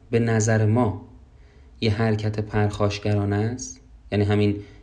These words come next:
اعتراف گرفتنا و مواجه کردن آدما با شکستشون توی اون بحث و اینها، به نظر سقراط در واقع یه جور همکاریه، یه جور کمکه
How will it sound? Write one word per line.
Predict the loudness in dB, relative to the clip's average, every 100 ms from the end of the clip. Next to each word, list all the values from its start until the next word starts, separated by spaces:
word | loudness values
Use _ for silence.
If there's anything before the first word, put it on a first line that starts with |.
| -2
اعتراف | 0 2 2 0 -2
گرفتنا | -2 -2 -4 -4 -2 -2 0
و | 0 0 -4 -10 -20 -20 -6 -2
مواجه | 0 0 0 -2
کردن | -2 -4 -2 0
آدما | 0 -2 -2 -2
با | -2
شکستشون | -4 -6 -4 -4 -6 -2 -4
توی | -2 -2
اون | 0 0
بحث | 0 -2 -2 0
و |
اینها، | 0 0 -2 -4 -8 -14 -20 -20 -12 -4
به | -2
نظر | -2 -2 -4
سقراط | -4 -4 -4 -4 -4
در | -2 -2
واقع | 0 -2 -2 -2
یه | -2
جور | 0 -2
همکاریه، | -2 -2 -2 -2 -4 -2 -2 -2 -2
یه | -2
جور | 0 -2 -4
کمکه | -2 0 0 -2 -8